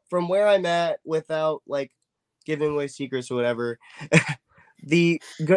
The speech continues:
advice I can give to other people who wanna train is, like, before you get there, no, don't cross your feet, ever.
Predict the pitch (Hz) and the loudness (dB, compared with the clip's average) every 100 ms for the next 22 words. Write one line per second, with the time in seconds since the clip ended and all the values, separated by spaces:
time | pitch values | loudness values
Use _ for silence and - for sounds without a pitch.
0 | - 170 160 165 175 180 190 175 165 139 | 2 2 4 6 4 4 2 2 0 -2
1 | 139 151 165 175 170 175 175 - 185 185 | -2 -2 -4 -4 -2 0 -2 0 0 0
2 | 151 147 139 123 139 135 - 139 - 160 | 2 2 0 0 -4 -4 -10 -16 -2 2
3 | 160 143 156 170 185 185 180 _ 139 147 | 2 6 4 8 6 6 2 _ 0 2
4 | 160 170 151 131 135 127 123 120 123 - | 4 2 0 -4 -6 -4 -6 -8 -10 -10
5 | 117 - _ _ _ _ 117 120 85 | -10 -12 _ _ _ _ -2 0 0